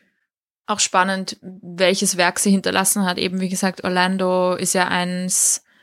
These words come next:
von nur ganz vielen. Also, wenn man jetzt an Misses Dalloway denkt oder To the Lighthouse und all diese Bücher sind Klassiker und sind auch,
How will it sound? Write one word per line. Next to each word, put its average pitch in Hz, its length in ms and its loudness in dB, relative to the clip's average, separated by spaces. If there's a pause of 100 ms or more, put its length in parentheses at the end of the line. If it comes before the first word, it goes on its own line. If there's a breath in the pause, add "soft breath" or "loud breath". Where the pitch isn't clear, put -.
von 190 460 0
nur 196 160 4
ganz 175 260 0
vielen. 175 460 0
Also, 165 720 0 (600)
wenn 180 200 -4
man 180 80 0
jetzt 175 160 0
an 180 120 0
Misses 185 300 0
Dalloway 175 460 0
denkt 165 480 -2
oder 175 180 -4
To - 180 -4
the 202 100 -4
Lighthouse 175 880 -2
und 185 220 -8
all 180 120 0
diese 185 260 2
Bücher 196 380 -2
sind 196 240 -2
Klassiker 185 560 -2
und 185 100 -2
sind 185 200 -2
auch, 180 180 -2